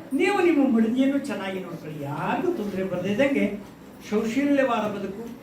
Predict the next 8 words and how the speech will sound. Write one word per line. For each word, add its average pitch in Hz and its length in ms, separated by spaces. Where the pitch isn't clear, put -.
ಸಂಸ್ಕೃತಿಯ 247 540
ಬದುಕನ್ನು 190 560
ನಡೆಸಿ 165 300
ಮಕ್ಕಳೇ - 380
ಅಂತ 170 100
ಹೇಳಿ 208 340
ಈ 262 220
ಸಂದರ್ಭದಲ್ಲಿ, 226 720